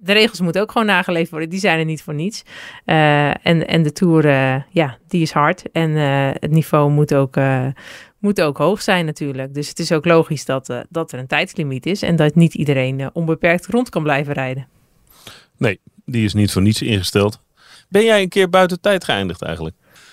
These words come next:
Speaker 1: Ja, nou, ik kan het me niet herinneren, maar mijn geheugen is ook niet fantastisch. Maar, eh, ja, waarschijnlijk in een ver verleden, toen ik, eh,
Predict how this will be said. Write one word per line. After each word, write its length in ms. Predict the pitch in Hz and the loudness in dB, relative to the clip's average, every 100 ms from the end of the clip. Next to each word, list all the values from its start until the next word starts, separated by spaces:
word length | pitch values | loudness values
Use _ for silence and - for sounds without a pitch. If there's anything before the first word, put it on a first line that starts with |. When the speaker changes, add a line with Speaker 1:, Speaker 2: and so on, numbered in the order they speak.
| - _ - - | -20 _ -20 -8
Speaker 1:
Ja, 240 | 240 240 - | -6 -6 -4
nou, 160 | 196 | -6
ik 120 | - 214 | -4 0
kan 160 | 285 | 4
het 80 | 220 | 4
me 60 | 208 | 4
niet 140 | 226 | 4
herinneren, 540 | 196 202 285 175 147 156 | 4 4 2 0 -2 -2
maar 220 | 180 196 | 0 2
mijn 160 | 196 202 | 0 2
geheugen 340 | 190 208 226 | 2 2 0
is 80 | 202 | -2
ook 160 | 180 160 | -2 -2
niet 160 | 180 - | -4 -4
fantastisch. 640 | 170 180 185 - - - - | -6 -4 -4 -10 -16 -20 -2
Maar, 320 | 180 180 180 | 0 0 -2
eh, 180 | - 165 | -8 -10
ja, 220 | 160 165 | -8 -8
waarschijnlijk 400 | 175 - 208 202 | -8 -2 0 0
in 60 | 202 | -2
een 60 | |
ver 240 | - 214 214 | 0 0 0
verleden, 460 | 190 190 226 202 | 0 0 2 0
toen 220 | 196 190 | -2 -2
ik, 180 | 185 180 | -2 0
eh, 380 | 185 180 180 | 2 4 2